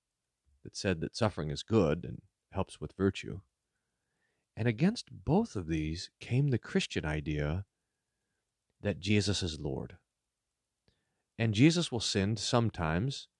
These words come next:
uh, a lot of suffering and sometimes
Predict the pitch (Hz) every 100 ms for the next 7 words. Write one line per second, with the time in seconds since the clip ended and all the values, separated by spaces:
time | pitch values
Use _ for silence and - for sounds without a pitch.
0 | _ _ _ _ _ _ _ _ _ 85
1 | 85 - 87 78 78 - - 95 - 107
2 | 147 - _ _ _ _ _ _ _ _
3 | _ _ _ - 95 92 - 117 101 85
4 | 82 101